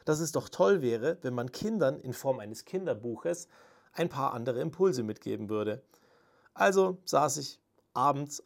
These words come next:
an einem Inhaltsverzeichnis, beziehungsweise auf dem Weg im Auto ist es entstanden, im ersten Sprachdialog mal wieder mit einer künstlichen Intelligenz.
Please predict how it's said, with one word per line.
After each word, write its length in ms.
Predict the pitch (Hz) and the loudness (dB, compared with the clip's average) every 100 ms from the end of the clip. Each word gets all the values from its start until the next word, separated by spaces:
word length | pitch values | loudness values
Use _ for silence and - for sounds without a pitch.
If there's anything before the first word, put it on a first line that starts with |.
| - | -4
an 160 | 131 | -4
einem 240 | 135 117 135 | -4 -6 0
Inhaltsverzeichnis, 1000 | 208 202 - 180 170 147 139 151 143 - | 2 2 2 0 4 2 2 0 -4 -6
beziehungsweise 960 | _ 131 - 147 143 135 120 120 120 | _ -6 0 0 0 2 2 4 0
auf 180 | 165 175 | -2 -2
dem 260 | - 131 117 | -2 -2 0
Weg 340 | 143 156 - | 0 -2 -2
im 140 | 185 160 | -2 2
Auto 280 | 143 151 | 2 2
ist 140 | 127 127 | 0 -4
es 120 | 123 | -4
entstanden, 640 | 127 - 135 127 123 131 123 - | -4 -2 0 0 0 -6 -8 -10
im 120 | - 185 | -8 -2
ersten 280 | 190 - | -2 -4
Sprachdialog 960 | 185 - 110 101 - 131 120 113 117 113 - | -8 -6 -2 -2 -2 -2 0 2 0 -4 -4
mal 200 | 139 143 | -2 0
wieder 220 | 123 117 | 0 0
mit 140 | 117 123 | -2 -4
einer 180 | 120 | -4
künstlichen 520 | 139 131 127 - 123 135 | -4 -6 -6 -6 -6 -8
Intelligenz. 680 | 127 165 151 - 107 - | -8 -6 -6 -8 -12 -20